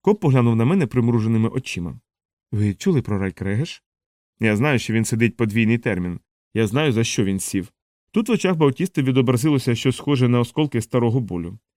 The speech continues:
Обговорювати своїх корумпованих колег — справа однозначно невесела.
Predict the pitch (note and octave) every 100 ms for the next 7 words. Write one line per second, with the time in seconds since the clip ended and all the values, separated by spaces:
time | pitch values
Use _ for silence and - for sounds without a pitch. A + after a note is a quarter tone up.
0 | _ _ - B2+ A#2+ C3 B2+ A#2 A2+ A#2+
1 | - A#2+ A#2 - B2+ B2 B2 A#2+ B2 -
2 | D3+ F3 - _ _ _ F3 F#3+ C3+ A#2+
3 | A#2+ A#2 - A2+ G#2+ G2+ - E2+ G2